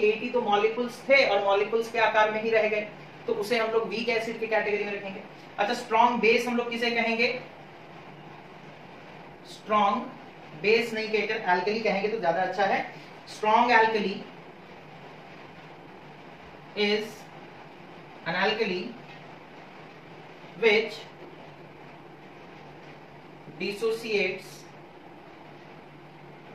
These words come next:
almost completely, almost completely to produce, to produce high concentration of,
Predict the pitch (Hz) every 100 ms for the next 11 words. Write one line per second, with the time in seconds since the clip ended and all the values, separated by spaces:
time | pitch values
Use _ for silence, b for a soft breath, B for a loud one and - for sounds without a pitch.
0 | - 180 196 214 220 220 - 202 202 214
1 | 226 208 175 170 - - - - - -
2 | - - - - - - - - - -
3 | - - - - - - - - - -
4 | - - 156 185 208 214 220 - - 185
5 | 185 202 214 220 180 170 202 - - -
6 | - - - - - - - - - 196
7 | 196 196 208 185 - - - - - -
8 | - - - - - - - - - -
9 | - - - - - - 190 196 196 202
10 | 185 - - - - - - - - 185
11 | 202 208 214 208 208 208 202 202 214 196
12 | 180 170 180